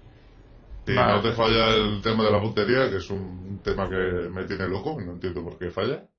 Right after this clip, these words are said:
Speaker 2: Sí.
Speaker 1: Cuando impacte, va a impactar.
Speaker 2: Vale. O sea, va a hacer daño.
Speaker 1: Sí, va, va a ser contundente.
Speaker 2: Vale. Vale. Ok, pues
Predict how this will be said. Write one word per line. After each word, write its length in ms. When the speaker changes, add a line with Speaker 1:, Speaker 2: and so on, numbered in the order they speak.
Speaker 2:
Sí. 140
Speaker 1:
Cuando 340
impacte, 500
va 120
a 20
impactar. 320
Speaker 2:
Vale. 220
O 20
sea, 120
va 60
a 40
hacer 160
daño. 260
Speaker 1:
Sí, 120
va, 640
va 100
a 40
ser 220
contundente. 480
Speaker 2:
Vale. 260
Vale. 160
Ok, 120
pues 140